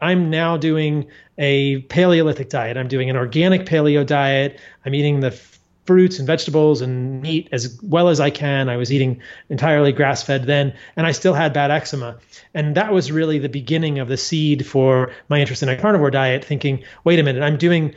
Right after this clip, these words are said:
what many people would consider to be a great diet. I still have autoimmune disease. What is triggering this?" It's probably the plants. And we get hints of this because most elimination diets on a spectrum will cut out many plants. Um,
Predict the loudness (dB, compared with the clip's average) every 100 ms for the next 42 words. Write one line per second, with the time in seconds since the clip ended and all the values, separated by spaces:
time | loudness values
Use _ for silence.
0 | -10 -6 0 0 0 -2 -4 -4 -6 -8
1 | -6 -4 -4 0 0 2 0 -2 -2 -2
2 | -2 -2 -4 -4 -4 -4 -6 -6 -4 -4
3 | -4 -6 -8 -2 2 2 0 -2 0 2
4 | 6 6 4 0 -10 -20 -20 -20 -20 _
5 | _ -6 -6 -2 -2 0 2 2 2 2
6 | 2 2 -4 -6 -4 -6 -10 -10 -4 -2
7 | -2 0 0 0 -2 -10 -10 -10 -10 -10
8 | -4 -4 0 0 0 -4 -4 -2 -2 -4
9 | -2 0 2 0 -4 -10 -16 -20 -20 -20
10 | -6 -4 -2 0 -2 0 -2 0 2 2
11 | 0 -4 -4 -2 0 -2 -4 -6 -4 -4
12 | 0 0 0 -6 -14 -10 -6 -4 -4